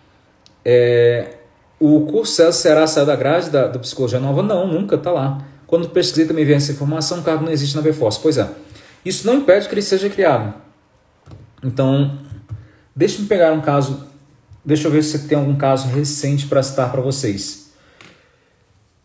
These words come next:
Ah, não que eu lembre de cabeça, mas eu já vi isso acontecer algumas vezes, em algumas raras situações. Edital passado não teve pra piscina perforce.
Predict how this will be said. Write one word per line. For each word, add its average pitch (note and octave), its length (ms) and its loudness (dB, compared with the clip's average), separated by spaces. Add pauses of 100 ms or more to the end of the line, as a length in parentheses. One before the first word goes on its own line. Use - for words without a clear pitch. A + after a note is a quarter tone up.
(300)
Ah, E3 560 -4 (840)
não C#3+ 180 2
que - 100 -2
eu F3+ 40 4
lembre D3+ 240 2
de D3 100 -2
cabeça, B2+ 520 0
mas C#3 220 2
eu D3+ 60 -2
já F3+ 80 6
vi F3+ 320 -4
isso D#3+ 200 -2
acontecer E3+ 300 -2
algumas E3 320 0
vezes, B2+ 220 -2
em - 20 0
algumas C#3 320 -2
raras D3 340 -2
situações. C#3+ 640 -2 (720)
Edital C#3 360 4
passado E3+ 400 0
não F#3 100 -4
teve C#3 160 0
pra D#3+ 120 2
piscina - 260 -4
perforce. D3 440 -2